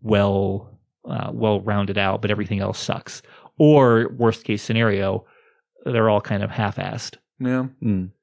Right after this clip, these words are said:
Speaker 3: 'Cause
Speaker 2: Probably.
Speaker 3: Silent Hill had very vastly different endings based on what you did.
Speaker 1: Oh, yeah?
Speaker 3: I think that's an outlier of that. 'Cause, like, there's, like, a good ending, a bad ending, a so-so ending, and
Speaker 1: Mm-hmm.
Speaker 3: there was an ending where he was abducted by a U F O at the end.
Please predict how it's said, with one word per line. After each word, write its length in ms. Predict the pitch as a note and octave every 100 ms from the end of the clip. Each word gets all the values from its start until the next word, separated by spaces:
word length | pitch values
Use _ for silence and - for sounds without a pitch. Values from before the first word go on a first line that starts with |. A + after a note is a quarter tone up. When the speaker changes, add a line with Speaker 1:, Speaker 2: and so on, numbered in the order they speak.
| _ _ _ _ _ _ _ _ -
Speaker 3:
'Cause 100 | B2+
Speaker 2:
Probably. 120 | C3+
Speaker 3:
Silent 240 | G#3+ C#3+ A2+
Hill 360 | E3 D#3+ G2+ -
had 280 | G#2 G2+ F#2+
very 280 | G2 B2+ A2+
vastly 400 | F#2+ G#2 A2 F#2+
different 260 | G2+ F#2
endings 400 | F#2+ G2+ F2+ F#2+
based 320 | - F#2+ -
on 140 | B2+ G2+
what 200 | F#2+ -
you 80 | G2
did. 320 | G#2 G2+ G2 -
Speaker 1:
Oh, 60 |
yeah? 140 | A2 A#2+
Speaker 3:
I 20 |
think 140 | A#2+
that's 180 | A2+ G2
an 320 | G#2 G2 G2 G2
outlier 600 | G2+ G2 F#2+ F#2+ F#2 - -
of 140 | F#2+
that. 240 | G2 G2 - _ _ _ _ _
'Cause, 140 | B2 G#2+
like, 240 | G#2 G2 _
there's, 160 | A2+ G#2
like, 120 | G2+
a 60 | F#2+
good 180 | G#2
ending, 280 | G2+ G2 G2+
a 40 | G2
bad 220 | F#2+ F#2
ending, 260 | F#2+ F#2+ G2
a 80 | F#2
so-so 420 | F#2+ F#2 - F2+
ending, 300 | F#2 F#2+ F#2+
and 100 | A#2 A2+
Speaker 1:
Mm-hmm. 60 | - _ _ _ _ -
Speaker 3:
there 80 | G#2+
was 100 | F#2+
an 80 | F#2+
ending 200 | F#2+ F#2+
where 120 | F#2
he 80 | G2
was 120 | F#2+
abducted 380 | F2+ F#2 - F#2
by 140 | F#2+
a 20 |
U 160 | G2 G2
F 140 | -
O 100 | A2+ G2+
at 80 |
the 200 | F#2 A2
end. 140 | G2